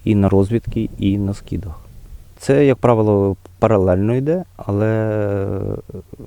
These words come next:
у нас є деякі екіпажі, які працюють іменно,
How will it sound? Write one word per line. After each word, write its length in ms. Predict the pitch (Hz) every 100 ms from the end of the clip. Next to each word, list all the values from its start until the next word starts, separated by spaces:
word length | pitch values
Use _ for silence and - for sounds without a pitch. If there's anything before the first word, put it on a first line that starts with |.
| -
у 80 | 110
нас 300 | 113 101 -
є 260 | 104 90 - - -
деякі 680 | 95 90 110 110 - 101
екіпажі, 460 | 92 - 101 92 98
які 340 | 95 101 95 -
працюють 600 | - - 92 92 87 -
іменно, 440 | 98 95 87 87